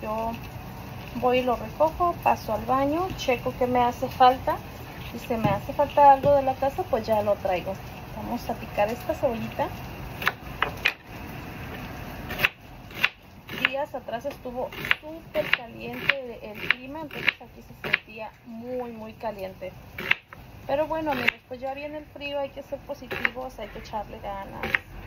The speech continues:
al trabajo. Mucho, poco, nada, lo que se venda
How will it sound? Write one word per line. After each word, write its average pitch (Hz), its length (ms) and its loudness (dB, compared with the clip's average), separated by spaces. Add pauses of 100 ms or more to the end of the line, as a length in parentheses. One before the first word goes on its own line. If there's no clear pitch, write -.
(400)
al 202 220 -4
trabajo. 202 600 0 (880)
Mucho, 277 440 -4 (100)
poco, 247 500 -2 (460)
nada, 226 480 -2 (880)
lo 233 300 -2
que 254 140 2
se 240 260 0
venda 262 420 2